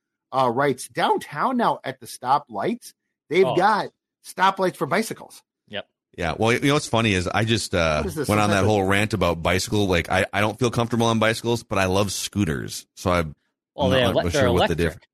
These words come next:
Speaker 1: I'm
Speaker 2: That,
Speaker 1: not,
Speaker 2: that's diff-, it's, it's
Speaker 1: I'm
Speaker 2: powering
Speaker 1: not
Speaker 2: it for
Speaker 1: comfortable.
Speaker 2: you, and, and you, and it's fifteen to twenty mi-, it's, it's, it's better. It's just, it
Speaker 1: Yeah,
Speaker 2: makes
Speaker 1: but
Speaker 2: sense.
Speaker 1: if you fly off it, you could still do some
Speaker 2: Oh,
Speaker 1: major
Speaker 2: yeah, I have
Speaker 1: brain
Speaker 2: gotten
Speaker 1: damage.
Speaker 2: on the, yeah, I've,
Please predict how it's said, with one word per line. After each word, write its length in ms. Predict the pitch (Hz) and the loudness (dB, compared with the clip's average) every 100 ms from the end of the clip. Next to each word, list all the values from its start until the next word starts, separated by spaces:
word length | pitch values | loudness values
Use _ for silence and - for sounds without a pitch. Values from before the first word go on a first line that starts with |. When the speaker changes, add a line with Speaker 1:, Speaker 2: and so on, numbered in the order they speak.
| _ _ _ _ | _ _ _ _
Speaker 1:
I'm 60 | - | -8
Speaker 2:
That, 60 | 135 | -4
Speaker 1:
not, 80 | |
Speaker 2:
that's 260 | 131 123 - | -2 -4 -4
diff-, 180 | 165 180 | -12 -10
it's, 140 | 117 131 | -12 -12
it's 100 | - | -16
Speaker 1:
I'm 60 | - | -2
Speaker 2:
powering 360 | 175 196 107 | 2 2 0
Speaker 1:
not 100 | 87 | -6
Speaker 2:
it 20 | |
for 80 | 73 95 | -14 -14
Speaker 1:
comfortable. 100 | 87 | -10
Speaker 2:
you, 80 | 120 | -6
and, 100 | 127 | -6
and 140 | 113 117 | -6 -8
you, 140 | 117 | -10
and 140 | 123 113 | -10 -8
it's 240 | 113 - | -8 -10
fifteen 480 | - 165 - - 165 | -10 -8 -8 -6 -4
to 60 | 139 | -6
twenty 260 | - 156 | -6 -4
mi-, 120 | 151 147 | -4 -6
it's, 160 | 131 - | -8 -10
it's, 160 | 127 | -16
it's 120 | - - | -18 -10
better. 280 | 120 82 - _ _ _ | -10 -10 -18 _ _ _
It's 140 | 127 - | -18 -10
just, 180 | 131 | -8
it 40 | 135 | -4
Speaker 1:
Yeah, 40 | |
Speaker 2:
makes 180 | 127 - | -6 -2
Speaker 1:
but 120 | 160 | 0
Speaker 2:
sense. 100 | 156 | 0
Speaker 1:
if 40 | 160 | 0
you 60 | |
fly 260 | 170 175 147 | 0 2 4
off 220 | 143 147 | 4 2
it, 100 | 127 | 0
you 80 | 120 | -2
could 120 | 120 | -4
still 340 | 120 123 117 107 | -4 -2 0 0
do 180 | - 113 | -6 -8
some 160 | 107 | -2
Speaker 2:
Oh, 120 | 240 160 | 2 2
Speaker 1:
major 140 | 123 | 2
Speaker 2:
yeah, 100 | 101 | 0
I 140 | 120 175 | 2 2
have 80 | 131 | 2
Speaker 1:
brain 100 | 110 | 0
Speaker 2:
gotten 200 | 113 101 | 0 -2
Speaker 1:
damage. 260 | 92 - | -4 -4
Speaker 2:
on 100 | 107 | -6
the, 60 | 104 | -8
yeah, 220 | 117 98 | -8 -6
I've, 180 | 101 110 | -4 -4